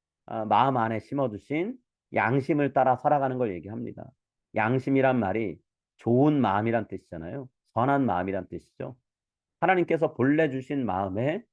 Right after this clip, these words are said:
따라서 살아가는 거예요. 또 어떤 것이 거룩한 행실일까요? 악한 일을 당했지만 악하게 되갚아주지 않고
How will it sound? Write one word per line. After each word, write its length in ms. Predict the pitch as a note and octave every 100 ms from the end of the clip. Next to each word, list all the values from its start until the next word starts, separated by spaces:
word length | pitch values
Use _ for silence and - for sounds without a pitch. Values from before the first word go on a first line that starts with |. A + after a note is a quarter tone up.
| _ -
따라서 320 | C3 B2 A#2 -
살아가는 500 | C3+ A#2+ F2+ F2 -
거예요. 140 | - A2 _ _ _ _ _ _ _ _ _ _ _ _ _ -
또 200 | D#3 B2
어떤 300 | B2 E3+ D#3
것이 180 | C#3 -
거룩한 360 | A2 A#2 B2+
행실일까요? 640 | A2+ - G#2 F2 E2+ A2 D3 _ _ _ _ _ -
악한 300 | A#2+ D#3+ D#3
일을 160 | D#3
당했지만 720 | C#3+ C3 B2+ - B2 D#3+ C4+ - _ _ -
악하게 640 | A2+ - D3 C#3 B2+ -
되갚아주지 640 | - A2 B2+ B2 G#2+ A2+ A#2
않고 600 | E2+ E2+ - C#3+ G3